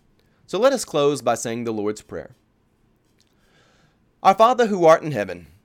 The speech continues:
hallowed be thy name. Thy kingdom come, thy will be done, on earth as it is in heaven. Give us this day our daily bread, and forgive us our trespasses as we forgive those who trespass against us. Lead us not into temptation, but deliver us from evil. For thine is the kingdom,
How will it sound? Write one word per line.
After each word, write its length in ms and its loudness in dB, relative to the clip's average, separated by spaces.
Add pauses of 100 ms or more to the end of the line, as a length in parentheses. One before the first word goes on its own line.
(120)
hallowed 500 2
be 120 2
thy 180 0
name. 420 -8 (460)
Thy 120 4
kingdom 400 -2
come, 360 0
thy 100 2
will 240 2
be 120 0
done, 340 -6
on 180 -4
earth 180 -2
as 160 -6
it 80 -4
is 160 -2
in 100 -8
heaven. 400 -14 (520)
Give 160 0
us 120 2
this 180 -6
day 240 2
our 120 4
daily 320 0
bread, 320 0
and 100 -12
forgive 260 -4
us 120 -4
our 120 0
trespasses 680 -4
as 180 -10
we 180 -4
forgive 320 -4
those 300 -2
who 80 -6
trespass 520 -6
against 380 -12
us. 360 -20 (540)
Lead 120 -2
us 100 -6
not 160 2
into 240 -4
temptation, 600 -4 (180)
but 120 -6
deliver 340 0
us 120 0
from 220 -6
evil. 300 -14 (260)
For 80 -8
thine 220 -2
is 100 -6
the 140 -10
kingdom, 420 -8